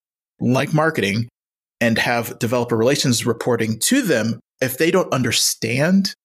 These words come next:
what DevRel is, if they don't embody the way that it's practiced and the optimal way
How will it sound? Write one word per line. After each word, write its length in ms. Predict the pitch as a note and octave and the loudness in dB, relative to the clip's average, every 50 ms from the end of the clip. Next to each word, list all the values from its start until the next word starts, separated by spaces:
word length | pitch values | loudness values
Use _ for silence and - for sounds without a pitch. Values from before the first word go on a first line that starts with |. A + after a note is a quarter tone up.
| _ _ _ _ _ _ _ - | _ _ _ _ _ _ _ -4
what 520 | A#2 A2 A2+ A#2+ A#2+ B2 - - - - | -2 0 2 2 2 0 -2 -4 -8 -4
DevRel 420 | - B2+ A#2 A2 B2 A#2 G#2+ B2+ - | -2 -2 0 0 0 0 0 0 0
is, 480 | B2+ C#3+ D3+ D#3 E3 D#3+ D3+ - - - _ _ _ _ - | 2 2 4 4 2 2 0 -2 -4 -6 _ _ _ _ -6
if 200 | - A2+ A2+ A2+ | -4 -4 -2 0
they 140 | - C#3 | 0 0
don't 180 | C3+ C#3+ C#3+ - - _ - | 2 0 -2 -4 -6 _ -2
embody 760 | C3 B2 A#2+ A2+ - A#2+ G#2+ A2+ A#2+ C3+ D3+ D3+ D#3+ D#3+ D#3+ _ _ _ _ _ _ _ _ _ - | 0 2 2 2 0 0 -2 0 0 2 2 2 2 0 -2 _ _ _ _ _ _ _ _ _ -4
the 80 | - B2 | -2 0
way 260 | A2+ A2+ B2 B2 B2+ | 0 2 2 2 2
that 160 | A#2+ C3 A#2+ | 2 0 0
it's 160 | A2 G2 - - | 0 -2 -4 -6
practiced 880 | - - - - B2 B2 B2 - - G3+ A#3+ - - - - - - - | -6 -6 -6 -4 -4 -4 -4 -2 0 0 0 2 0 -2 -2 -4 -6 -4
and 300 | - A#2 A#2 G#2+ G#2 A2 A2+ A#2 - | -2 0 0 2 2 2 0 0 0
the 160 | A#2 B2 A2+ - | 0 0 0 -2
optimal 460 | A2+ A#2+ - - C#3 B2+ A#2+ A#2 A2+ | -4 -6 -4 -2 0 0 2 2 2
way 360 | A#2 G#2+ A2 A#2 A#2+ A#2 A2 | 2 2 2 2 0 0 -2